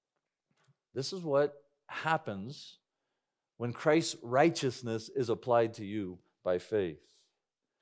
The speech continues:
That death becomes a transition to, uh, eternal glory, even as we might await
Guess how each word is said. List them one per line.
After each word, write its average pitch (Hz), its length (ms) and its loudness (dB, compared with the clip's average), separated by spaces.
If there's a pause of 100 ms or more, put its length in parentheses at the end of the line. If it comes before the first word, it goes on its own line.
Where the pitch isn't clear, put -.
(360)
That 120 240 2
death 139 400 8
becomes 131 500 2
a 127 140 4
transition 117 920 0
to, 101 360 -2 (380)
uh, 110 80 0 (220)
eternal 120 520 0
glory, 90 480 -2 (1000)
even 120 240 -6
as 101 140 -2
we 110 100 2
might 101 220 2
await 104 420 2